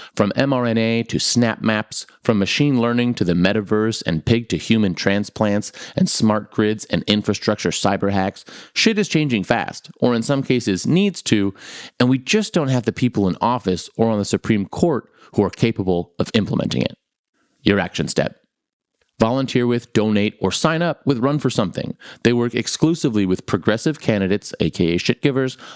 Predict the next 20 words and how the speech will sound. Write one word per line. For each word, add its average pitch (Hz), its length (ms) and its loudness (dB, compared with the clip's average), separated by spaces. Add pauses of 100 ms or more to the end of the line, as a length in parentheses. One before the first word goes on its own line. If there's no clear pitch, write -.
(140)
under 135 200 4
forty 147 540 0
at - 80 0
the 98 100 2
local 110 360 0
and 107 200 0
state - 240 0
level. 104 380 -2 (260)
And 107 140 4
the 110 60 2
most 107 240 0
successful - 600 0
of 131 120 -4
those 139 180 0
folks 135 340 -2 (140)
go 95 180 2
on 87 260 0
to - 140 -4
national 78 400 0
office. - 520 -6